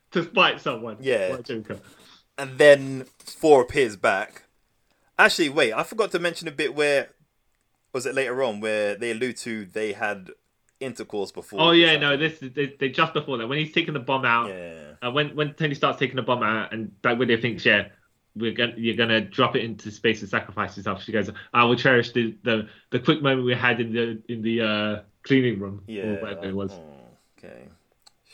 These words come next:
Speaker 2: sure, all right." So then Thor comes back and says, "Yeah, I told you I got, I, my pa-, my powers are real. I took it to this, this,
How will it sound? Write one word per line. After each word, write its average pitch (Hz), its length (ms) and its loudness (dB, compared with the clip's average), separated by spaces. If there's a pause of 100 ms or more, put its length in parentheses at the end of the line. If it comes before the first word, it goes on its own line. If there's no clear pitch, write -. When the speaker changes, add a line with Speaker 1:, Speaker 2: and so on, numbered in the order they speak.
Speaker 2:
sure, 78 240 -16 (1000)
all 87 120 -10
right." 78 200 -14 (260)
So 123 160 0
then 113 520 -2
Thor 139 240 2
comes 123 180 -2
back 120 120 2
and 98 60 -8
says, 110 160 -8
"Yeah, 165 140 2
I - 20 2
told 170 280 0
you 90 140 -4
I 87 60 -4
got, 87 180 -10 (120)
I, 92 280 -8 (220)
my 104 140 -4
pa-, 95 320 -6
my 104 160 0
powers 95 320 -2
are 90 40 -10
real. 104 260 0
I 104 200 0 (120)
took 123 180 -6
it 101 140 -10
to 113 160 -6
this, 107 400 -6 (800)
this, 120 240 -10